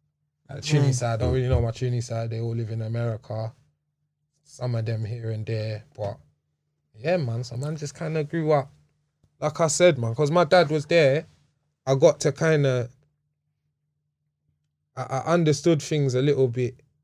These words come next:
Speaker 1: Like, I, I, I hid a lot of things from my parents, obviously,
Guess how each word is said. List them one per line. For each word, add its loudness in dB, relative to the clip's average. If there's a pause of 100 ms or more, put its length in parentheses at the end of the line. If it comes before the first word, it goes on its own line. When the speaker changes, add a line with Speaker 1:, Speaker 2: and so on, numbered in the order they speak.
(220)
Speaker 1:
Like, -4
I, -4 (120)
I, 2
I 2
hid 8
a 8
lot 2
of -6
things -6
from -18
my -20
parents, -10
obviously, -6